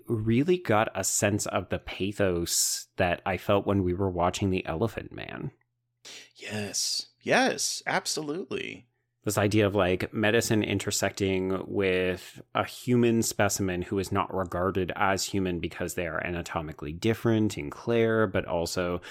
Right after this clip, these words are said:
Speaker 1: the kind of hubris of the doctor that removes him from his humanity and how you have to either find that or there's going to be tragedy and so on. Like, I don't think it's a one-to-one comparison, but it did feel like, oh, there's,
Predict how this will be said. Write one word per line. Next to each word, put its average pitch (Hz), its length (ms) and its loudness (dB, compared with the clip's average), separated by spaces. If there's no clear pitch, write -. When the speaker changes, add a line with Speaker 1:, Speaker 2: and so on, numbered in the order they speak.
Speaker 1:
the 95 80 0
kind 92 200 -2
of 80 80 -4
hubris 104 640 2
of 90 120 0
the 92 80 -2
doctor 95 440 2
that 85 300 -2
removes 110 580 2
him 135 260 4
from 127 260 0
his 123 240 -2
humanity 127 640 2
and 117 140 0
how 98 100 -2
you 87 160 0
have 85 300 -2
to 80 220 -4
either 78 220 -6
find 107 400 0
that 101 260 4
or 101 100 2
there's 87 200 0
going 82 200 -4
to - 60 -6
be 71 100 -8
tragedy 107 760 2
and 82 140 0
so 95 200 2
on. 92 180 2
Like, 90 200 -2
I 135 60 4
don't 156 180 4
think 139 160 2
it's 123 100 -2
a 113 60 6
one-to-one 87 600 2
comparison, 101 800 0
but 120 240 0
it 104 180 -2
did 101 240 2
feel 92 460 0
like, 87 260 -2
oh, 143 220 4
there's, 110 480 2